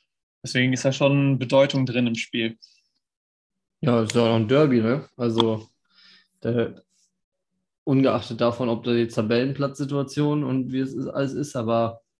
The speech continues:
Speaker 2: Rot-Weiß Oberhausen, Rot-Weiß Essen ist ja traditionell ein hitziges Gesp-, Gefecht. Oder liege ich da falsch?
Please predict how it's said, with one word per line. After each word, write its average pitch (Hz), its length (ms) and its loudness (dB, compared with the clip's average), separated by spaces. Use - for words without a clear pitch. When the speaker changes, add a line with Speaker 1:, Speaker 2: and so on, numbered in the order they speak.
Speaker 2:
Rot-Weiß 123 320 -4
Oberhausen, 139 520 -2
Rot-Weiß 120 240 -6
Essen 139 320 -4
ist - 140 -8
ja 123 160 -2
traditionell 117 800 -2
ein 120 100 0
hitziges 123 400 -6
Gesp-, - 420 -14
Gefecht. 117 480 -4
Oder 117 160 2
liege 117 180 6
ich - 80 -8
da 113 100 -2
falsch? 110 400 -6